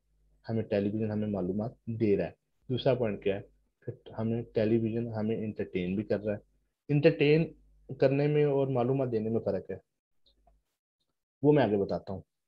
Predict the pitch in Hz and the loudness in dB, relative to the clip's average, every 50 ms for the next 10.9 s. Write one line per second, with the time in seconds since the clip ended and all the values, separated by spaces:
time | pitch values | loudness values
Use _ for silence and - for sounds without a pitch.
0 | _ _ _ _ - - _ - 156 147 127 107 - - _ _ _ _ _ - | _ _ _ _ -20 -14 _ -4 -2 -2 -2 -4 -8 -14 _ _ _ _ _ 0
1 | 127 131 143 151 147 156 147 147 160 151 156 - 165 151 143 160 147 147 - _ | 4 6 6 6 6 6 6 6 6 4 4 0 -2 0 0 0 -4 -6 -10 _
2 | 131 131 131 127 120 113 120 120 - - 143 143 135 139 - 127 120 127 139 135 | -2 2 4 4 4 2 0 -2 -4 -2 -2 -2 -2 -2 -4 -4 -2 -2 -2 0
3 | 123 123 123 127 127 127 123 120 113 110 104 101 - - - 123 127 123 127 131 | 0 0 2 2 0 2 2 0 0 0 -2 -6 -8 -8 -2 0 0 2 2 2
4 | 131 120 104 - - 135 139 131 120 143 - - _ _ _ _ _ _ _ _ | 2 2 2 2 0 0 -2 -2 -2 -4 -6 -10 _ _ _ _ _ _ _ _
5 | - 117 - - 139 135 131 135 131 127 - 135 123 123 135 135 135 143 127 123 | -14 -8 -4 0 2 4 4 4 2 2 2 4 4 6 4 4 4 4 2 2
6 | 123 - - _ 131 123 127 139 139 131 131 127 131 - 139 135 131 131 - - | 0 -2 -6 _ -4 -4 -2 -2 -2 -2 -2 -4 -4 -2 -2 0 0 0 -4 -8
7 | _ 127 131 135 131 139 135 135 127 131 131 123 127 135 135 139 147 139 131 123 | _ -4 -4 -2 2 4 4 4 4 2 -2 -4 -2 0 0 0 0 0 -2 -4
8 | - - 123 120 120 123 127 127 127 131 131 - _ _ _ _ _ _ _ _ | -4 -2 0 0 2 2 2 0 0 -2 -4 -8 _ _ _ _ _ _ _ _
9 | _ _ _ _ - 127 131 135 131 131 - - 131 127 127 123 - 110 107 110 | _ _ _ _ -4 -2 0 2 0 0 -2 -4 -6 -4 -4 -4 -4 -4 -4 -2
10 | 110 110 113 - 110 101 101 104 110 107 107 - - 90 - - 95 90 | -2 -4 -6 -4 -2 0 0 0 -2 -4 -6 -8 -8 -10 -8 -6 -8 -8